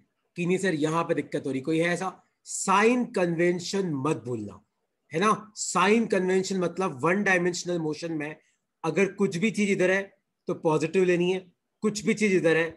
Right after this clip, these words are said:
तो नेगेटिव लेनी है। उसी तरीके से मान लो वन डी मोशन में आपका मोशन वाई डायरेक्शन में हो रहा है, तो जो भी ऊपर की तरफ पॉजिटिव लेना है, जो भी नीचे की तरफ है उसको आपको नेगेटिव लेना है। ये वाला कॉन्सेप्ट मत भूलना, ठीक है?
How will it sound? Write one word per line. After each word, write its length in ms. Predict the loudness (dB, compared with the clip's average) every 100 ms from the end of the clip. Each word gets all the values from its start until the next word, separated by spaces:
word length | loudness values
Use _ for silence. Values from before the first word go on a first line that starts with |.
| _ -10
तो 60 | 0
नेगेटिव 400 | 2 2 2 0
लेनी 260 | -2 -6 -12
है। 100 | -18 _ _ _ -2
उसी 200 | 2 2
तरीके 260 | 2 2 0
से 100 | 0
मान 140 | 2
लो 140 | 4 4
वन 200 | 4 2
डी 120 | 2
मोशन 300 | 2 2 -2
में 100 | 0
आपका 220 | -2 -2 -2
मोशन 380 | -2 -2 -4 -4 _ -4
वाई 220 | 2 4
डायरेक्शन 360 | 6 4 2 -4
में 80 | -4
हो 100 | -4
रहा 80 | -6
है, 120 | -14 _ _ _
तो 40 | -8
जो 200 | 0 2
भी 120 | 4
ऊपर 280 | 2 2 0
की 100 | 0 -2
तरफ 280 | -2 -4 0
पॉजिटिव 340 | 0 2 -2
लेना 200 | 0 0
है, 160 | -2 -6 _ _ -4
जो 160 | 0
भी 120 | 2
नीचे 260 | 0 0 -2
की 100 | 0
तरफ 200 | 0 0
है 100 | -2
उसको 200 | -2 -4
आपको 180 | -4 -2
नेगेटिव 340 | -2 -4 -6 -8
लेना 200 | -10 -14
है। 100 | -20 _ _ -4
ये 160 | 2
वाला 200 | 4 4 0
कॉन्सेप्ट 400 | -2 0 0 0
मत 100 | -4
भूलना, 320 | -4 -8 -14 _ _ _ _ _ _ _ _ _ _ -4
ठीक 100 |
है? 80 | 0